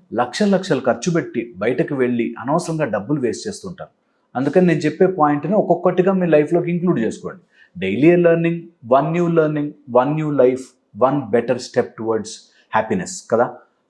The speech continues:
So ఒక్క, ఒక్క న్యూ లెర్నింగ్ ఇది అప్లై చేసి చూద్దాం, దీని నుంచి మార్పు. ఇప్పుడు ఎలా అయితే మార్కెట్లో, ఆ, బ్రౌన్ రైస్ అనగానే అందరూ బ్రౌన్ రైస్ కొని, బ్లాక్ రైస్ అంటే బ్లాక్ రైస్ కొని, ఆ, ఇది తినకూడదు, ఇలాంటి కార్బ్స్ లేకుండా,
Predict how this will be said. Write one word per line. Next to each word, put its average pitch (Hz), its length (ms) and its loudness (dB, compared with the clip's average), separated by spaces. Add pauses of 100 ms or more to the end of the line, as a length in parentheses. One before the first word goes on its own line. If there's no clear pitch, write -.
So 170 60 6
ఒక్క, - 400 0
ఒక్క - 340 0
న్యూ 180 240 4
లెర్నింగ్ 156 380 2 (320)
ఇది 151 120 4
అప్లై 151 340 4
చేసి 147 220 2
చూద్దాం, 110 400 0 (160)
దీని 165 200 4
నుంచి 165 240 -2
మార్పు. 175 340 0 (420)
ఇప్పుడు 131 180 0
ఎలా 131 180 6
అయితే 160 260 2
మార్కెట్లో, 143 840 2 (440)
ఆ, 107 360 -4 (560)
బ్రౌన్ 156 380 2
రైస్ 151 540 0
అనగానే 147 260 0
అందరూ 156 380 2
బ్రౌన్ 127 340 2
రైస్ 127 180 4
కొని, 90 180 -8 (140)
బ్లాక్ 139 420 2
రైస్ 143 320 2
అంటే 127 140 0
బ్లాక్ 127 340 2
రైస్ 123 240 0
కొని, 92 200 -6 (440)
ఆ, 113 340 2 (260)
ఇది 151 200 2
తినకూడదు, 160 640 2
ఇలాంటి 156 480 2
కార్బ్స్ 151 480 0
లేకుండా, 143 600 2